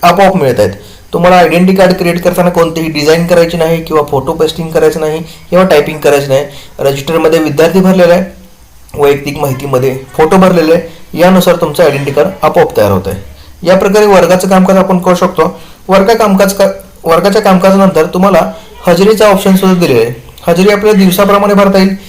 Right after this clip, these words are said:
दिवसाप्रमाणे सिलेक्ट करून हजेरीवरती क्लिक करा. तुम्हाला यामध्ये फक्त गैरहजर विद्यार्थ्यांची नोंदणी करायची आहे. म्हणजे जास्तीत जास्त विद्यार्थी हजर असतात, मिनिमम विद्यार्थी गैरहजर असल्यामुळे तुम्ही जो विद्यार्थी गैरहजर आहे त्याचा रोल नंबर टाईप करा, गैरहजर सिलेक्ट करा आणि साठवावरती क्लिक करा.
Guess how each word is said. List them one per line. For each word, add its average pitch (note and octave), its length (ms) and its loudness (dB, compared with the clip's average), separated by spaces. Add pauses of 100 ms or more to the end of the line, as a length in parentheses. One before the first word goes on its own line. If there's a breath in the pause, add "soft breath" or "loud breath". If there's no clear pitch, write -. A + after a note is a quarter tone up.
(200 loud breath)
दिवसाप्रमाणे F#3 600 0
सिलेक्ट F3 240 -2
करून F3+ 120 -2
हजेरीवरती E3+ 400 -2
क्लिक E3+ 240 -6
करा. D#3+ 140 2 (500 loud breath)
तुम्हाला A3 220 4
यामध्ये G#3+ 360 4
फक्त G#3+ 260 -2
गैरहजर G3+ 520 2
विद्यार्थ्यांची F#3+ 500 2
नोंदणी C#3+ 280 0
करायची G#2 280 -2
आहे. - 100 -12 (320)
म्हणजे C#3+ 180 -10
जास्तीत C#3+ 340 -2
जास्त E3+ 240 0
विद्यार्थी E3+ 600 -2 (220 loud breath)
हजर F#3+ 220 2
असतात, F#3 300 2 (340 loud breath)
मिनिमम E3+ 420 0
विद्यार्थी E3+ 360 0
गैरहजर E3 460 0
असल्यामुळे D#3+ 380 0
तुम्ही D#3+ 240 -6
जो E3+ 100 0
विद्यार्थी F3 420 2
गैरहजर E3 340 2
आहे D3 100 2
त्याचा D3+ 200 -2
रोल D#3 200 2
नंबर E3+ 240 0
टाईप E3 220 0
करा, E3+ 160 0 (520 loud breath)
गैरहजर C#3+ 320 2
सिलेक्ट F3 340 0
करा F3+ 180 2
आणि F3+ 280 2
साठवावरती D#3 480 2
क्लिक A#2+ 280 -10
करा. B2 120 -4